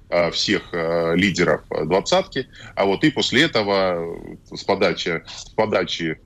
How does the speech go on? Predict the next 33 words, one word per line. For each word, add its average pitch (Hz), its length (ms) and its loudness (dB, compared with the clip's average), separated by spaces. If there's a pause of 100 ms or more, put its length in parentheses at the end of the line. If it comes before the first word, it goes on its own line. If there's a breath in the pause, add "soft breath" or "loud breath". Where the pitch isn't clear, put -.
фактической 98 640 0
американцев, 92 600 0
но 95 140 -2
озвученной 92 500 -2
Украиной, 139 500 2 (280 loud breath)
э, 87 220 2
Россия 117 320 2
должна 104 280 0
была 101 160 -2
попасть 98 340 -2
в - 20 -20
международную 90 520 -2
изоляцию. 82 480 -2
Ну, 156 120 2
тут 131 220 2
тоже 110 260 2
не 110 100 2
вышло. 98 400 0 (600)
Поэтому 117 840 -2
вот 107 260 -6
здесь 135 680 0
мы 127 220 2
видим 123 400 2
итог, 143 420 2
что 120 380 2
группа 107 380 2
двадцати, 110 600 -2
она, 127 340 0 (200 loud breath)
по 107 80 2
сути 135 240 0
дела, 101 240 4
дег-, 90 320 -4
деградирует. 101 720 0